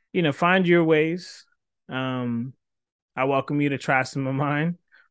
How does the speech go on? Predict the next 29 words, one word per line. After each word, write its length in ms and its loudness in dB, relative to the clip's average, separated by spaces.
Um, 720 -4
but 160 -4
find 300 0
your 120 2
ways 380 -2
to 120 -6
release 560 -4
and, 380 -6
and 540 -8
share, 480 -4
you 60 -12
know 20 -8
what 20 -6
I'm 60 -6
saying? 340 -4
In 200 -2
whatever 340 4
light 300 0
ways 280 -6
you 80 -10
can. 240 -8
You 80 -8
don't 140 -4
always 260 -4
have 120 -6
to 80 -12
pour 400 -8
everything 580 0
out, 280 -10